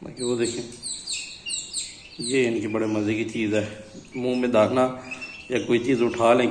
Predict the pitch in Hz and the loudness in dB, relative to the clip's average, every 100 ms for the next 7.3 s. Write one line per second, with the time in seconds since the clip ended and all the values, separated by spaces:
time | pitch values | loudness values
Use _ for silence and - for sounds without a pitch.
0 | - 120 120 120 123 113 113 110 - - | 2 2 4 4 2 0 0 -4 -12 -14
1 | - 120 113 113 110 107 95 92 107 104 | -8 -2 0 0 0 0 -2 -2 -2 0
2 | 98 98 95 95 - - - - - - | 0 0 -2 -4 -8 -12 -14 -20 -20 -18
3 | - - - - - - - - - - | -18 -18 -20 -20 -20 -16 -16 -18 -20 -20
4 | - 1077 - - 1077 1077 - - - - | -18 -18 -18 -20 -20 -20 -20 -20 -20 -20
5 | - - - - - - - - - - | -20 -20 -20 -20 -20 -20 -20 -20 -20 -20
6 | - 123 135 135 117 101 101 123 110 107 | 0 4 6 6 6 4 2 2 2 -2
7 | 113 110 - | -4 -8 -12